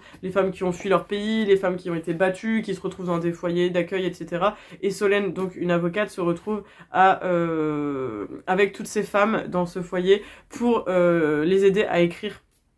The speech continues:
Euh, parce qu'en fait, elle a été en burn-out ou je ne sais plus trop quoi. Et elle, euh, elle a, euh, comme mission, euh, son psychiatre ou psychologue lui a donné comme mission d'aller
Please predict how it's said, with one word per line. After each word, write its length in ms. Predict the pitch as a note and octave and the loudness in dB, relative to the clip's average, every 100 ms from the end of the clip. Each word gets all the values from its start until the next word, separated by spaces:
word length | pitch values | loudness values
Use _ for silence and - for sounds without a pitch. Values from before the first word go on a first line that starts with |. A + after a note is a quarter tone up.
| _ - - - | _ -20 -18 -8
Euh, 100 | F#3 | -4
parce 160 | F3 F3 | -2 -2
qu'en 100 | F3 | -2
fait, 160 | F#3+ | 0
elle 120 | F3+ | 2
a 80 | E3+ | 2
été 160 | E3 F3 | 0 -2
en 80 | E3+ | 2
burn-out 420 | F3 F3 F#3 F3+ | 4 4 2 -2
ou 60 | |
je 80 | F3 | -4
ne 80 | F3 | -4
sais 100 | E3+ | -4
plus 140 | E3+ | -10
trop 180 | E3+ F3+ | -8 -6
quoi. 220 | F3 G#3 - - - | -2 -2 -4 -12 2
Et 140 | G#3 | 4
elle, 280 | G3+ F#3 F3+ | 6 6 6
euh, 520 | F3 E3+ E3+ E3 E3 | 6 6 4 2 2
elle 240 | F3 E3+ E3+ | 4 4 6
a, 180 | F3 E3+ | 4 2
euh, 360 | D#3 D3+ D3+ | 2 0 -4
comme 420 | D3 D#3+ D3 C#3+ | -2 -2 0 0
mission, 560 | D3 E3 E3 F#3+ F#3 D#3+ | 0 0 -2 -4 -2 -2
euh, 140 | C#3 | -4
son 160 | - D3+ | -8 -10
psychiatre 500 | - - D3+ F3 E3+ | -10 -12 -4 -4 -4
ou 20 | |
psychologue 460 | D#3 D#3+ F3 F3+ F3 | -12 -8 -2 0 2
lui 80 | D#3 | 0
a 60 | |
donné 200 | E3 E3+ | 0 -2
comme 140 | E3+ D#3+ | -2 -4
mission 260 | D#3 F#3+ | -6 -6
d'aller 300 | F3 E3 F3 | -4 -2 0